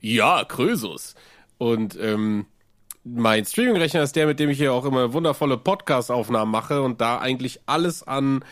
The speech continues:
Aufnahme, alles, was ich abspiele, also mein Plex-Server und was auch immer was. Also eigentlich alles, was nicht mit Spielen zu tun hat, ist auf dem P C und auch relativ viele Daten. Und da ist mir leider vor zwei Wochen irgendwie die Festplatte abgeschmiert.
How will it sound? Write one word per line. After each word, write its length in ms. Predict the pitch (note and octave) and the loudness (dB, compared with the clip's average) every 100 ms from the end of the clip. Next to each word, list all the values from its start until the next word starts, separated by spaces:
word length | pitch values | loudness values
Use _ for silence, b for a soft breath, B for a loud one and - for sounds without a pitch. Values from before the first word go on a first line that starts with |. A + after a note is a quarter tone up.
| B B B | B B B
Aufnahme, 960 | C3 D3+ D3+ C#3 C3+ C#3+ C#3+ C#3 C#3 C3+ A2+ | 0 0 0 -4 -2 0 0 0 0 0 -2
alles, 220 | C3+ C3+ | -6 -4
was 100 | D3 | -4
ich 160 | D3+ D#3 | -4 -6
abspiele, 540 | C#3 - - C#3 C#3 | -6 -8 -8 -4 -2
also 100 | C#3+ | 0
mein 220 | D3 D3 | -2 -4
Plex-Server 1000 | - A#2 A#2 - - A#2 A2+ A2 A2+ A#2 | -4 -4 -4 -6 -4 -2 0 -2 -2 -2
und 260 | A#2+ B2 B2 | -4 -6 -4
was 200 | D3+ E3 | -4 -4
auch 100 | C#3+ | -8
immer 260 | D#3 C3 | -4 -4
was. 200 | G2+ G2+ | -2 -6
Also 240 | G#2 A2 G#2+ | -6 -8 -4
eigentlich 540 | C#3 D3+ D3 C#3 - B B B B - | -2 -2 -2 -6 -10 B B B B -6
alles, 340 | C#3 E3 D3 A#2+ C3+ | -4 -4 -6 -14 -6
was 240 | C#3+ C3+ | -2 0
nicht 180 | F3 G#3 | 0 0
mit 140 | F#3+ - | -2 -4
Spielen 280 | - F3 | -2 0
zu 120 | C#3+ B2 | 0 -4
tun 160 | B2 | -2
hat, 160 | C3 A#2+ | -2 -2
ist 140 | B2 | -6
auf 100 | A#2 | -6
dem 180 | - A#2 | -4 -4
P 140 | A#2+ | -6
C 260 | G#2+ C3 A#2+ | -8 -4 -4
und 140 | G#2 | -4
auch 180 | F#2+ - _ _ | -8 -10 _ _
relativ 380 | A2+ A2 A2 G#2+ | -6 -6 -8 -12
viele 260 | - A2 G2 | -10 -8 -6
Daten. 480 | G2 A2 A2 F#2 F#2 b b b b | -6 -6 -6 -12 -16 b b b b
Und 200 | A2+ G#2 | -8 -6
da 20 | |
ist 180 | G#2 - | -6 -6
mir 100 | A2+ | -4
leider 240 | A2 A2+ A#2+ | -2 -2 -4
vor 120 | A#2 | -6
zwei 220 | - A2+ | -6 -4
Wochen 220 | A#2 B2+ | -4 -6
irgendwie 260 | G#2 A#2 A2 | -8 -6 -8
die 100 | G2+ | -8
Festplatte 440 | A#2 A#2 G#2 G2 | -8 -8 -6 -8
abgeschmiert. 560 | F2 - - G2 G2 | -10 -12 -10 -6 -8